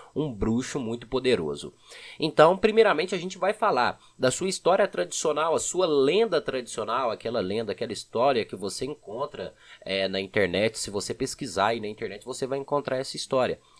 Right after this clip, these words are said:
Então a gente vai falar um pouco sobre esse relato também, pra vocês entenderem um pouco. E depois a gente vai falar um pouquinho da sua verdadeira história, ou seja, da sua história real, até a sua morte, tá certo? No caso também, pessoal,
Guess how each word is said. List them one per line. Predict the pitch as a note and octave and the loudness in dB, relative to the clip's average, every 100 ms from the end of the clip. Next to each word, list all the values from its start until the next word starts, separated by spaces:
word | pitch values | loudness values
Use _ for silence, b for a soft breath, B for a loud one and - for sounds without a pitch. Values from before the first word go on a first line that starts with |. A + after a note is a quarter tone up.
| b | b
Então | - A2 | -6 -4
a | |
gente | B2 C#3+ - | -4 -6 -4
vai | B2 A2 | 0 2
falar | C#3 D3 C#3+ | 2 2 2
um | D#3+ | 0
pouco | - D3 F3+ | 0 0 0
sobre | - B2 A2+ | -4 -6 -6
esse | G2 | -8
relato | - A#2 G2+ G2+ - | -6 -4 -2 -2 -2
também, | - D#3+ C#3 | -4 0 0
pra | - | -2
vocês | A#2 G#2+ G#2+ F#2+ | -2 -4 -6 -8
entenderem | G2+ A#2 G2 F#2 F#2 | -6 -6 -4 -4 -4
um | D#3 | -4
pouco. | - D#3 E3+ B3+ - B B B | 0 0 0 -6 -12 B B B
E | - | 0
depois | F#3 A3+ F3 | 4 4 4
a | G3+ | 0
gente | G3 F#3+ | -2 0
vai | F#3+ | 0
falar | F#3+ F3+ | 2 2
um | F#3+ | 2
pouquinho | G#3+ G#3 - E3 F3+ | 0 0 -2 -6 -4
da | F#3 | -6
sua | - F3 E3+ - b | -6 -4 -4 -8 b
verdadeira | - F#3 F#3+ D#3+ E3+ A3 F3+ | -2 0 2 2 4 4 4
história, | C#3 - G#2 G2+ F#2+ | 0 -2 2 2 0
ou | |
seja, | F#2 A2 | -6 -10
da | A#2 A#2 | -8 -8
sua | - C#3+ | -6 -10
história | C#3 - C#3 C#3+ C#3+ | -8 -4 -4 -4 -4
real, | D3+ D3 A#2 G#2 - _ | -2 0 2 0 -4 _
até | - A2 G#2+ | -14 -12 -10
a | A2+ | -8
sua | - C3+ | -6 -6
morte, | C#3 F2 D#2 - - B B | -4 -4 -4 -6 -14 B B
tá | - | -8
certo? | F#2+ A#2+ C3 C3 - B B B | -4 -4 -4 -8 -18 B B B
No | E3 A#3 | 0 0
caso | - B2+ E3 F#3+ E3+ A#2 | 0 -2 0 -2 -6 -4
também, | G#2 F2+ A#2+ F3+ | -4 -4 -4 -4
pessoal, | C#3+ - G2+ F2 D2+ | -4 -4 -2 -4 -4